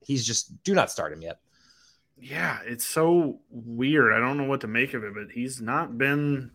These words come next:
Speaker 2: playing well, and it's very odd.
Speaker 1: And if he goes off on your bench on Sunday morning and you listen to me, I, I still stand by it. I don't even care.
Speaker 2: Same.
Speaker 1: Be mad at me all
Speaker 2: I,
Speaker 1: you want.
Speaker 2: I,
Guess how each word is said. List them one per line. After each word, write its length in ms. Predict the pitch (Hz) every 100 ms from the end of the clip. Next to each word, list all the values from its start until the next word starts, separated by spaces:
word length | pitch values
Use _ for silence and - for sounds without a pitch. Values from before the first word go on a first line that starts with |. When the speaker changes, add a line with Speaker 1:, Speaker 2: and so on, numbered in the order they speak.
| _
Speaker 2:
playing 540 | 139 147 127 107 101
well, 500 | 107 104 101 101 101 113
and 220 | 110 107
it's 680 | 110 101 _ _ _ - - _ -
very 260 | 127 143
odd. 380 | 117 113 104 101 - _ _ _ _ _
Speaker 1:
And 100 | 131
if 60 | 151
he 100 | 220
goes 200 | 226 180
off 180 | 170 170
on 80 | 170
your 100 | 113
bench 300 | 117 131 135
on 240 | 113 104
Sunday 240 | - 127
morning 260 | 120 110 120
and 80 | 110
you 60 |
listen 300 | 110 117 -
to 40 | 104
me, 340 | 95 107 - _
I, 160 | 98 101
I 100 | 104
still 380 | - - - 95
stand 300 | - 87 78
by 140 | 76
it. 180 | 71 - _
I 40 | 90
don't 100 | 98
even 120 | 80
care. 340 | - 78 71 _ _ _ _ _ _ _ _
Speaker 2:
Same. 220 | - 110
Speaker 1:
Be 100 | 104
mad 220 | 101 90 82
at 60 |
me 60 | 87
all 60 | 143
Speaker 2:
I, 100 | 160
Speaker 1:
you 60 |
want. 240 | - - _ _
Speaker 2:
I, 300 | 131 147 156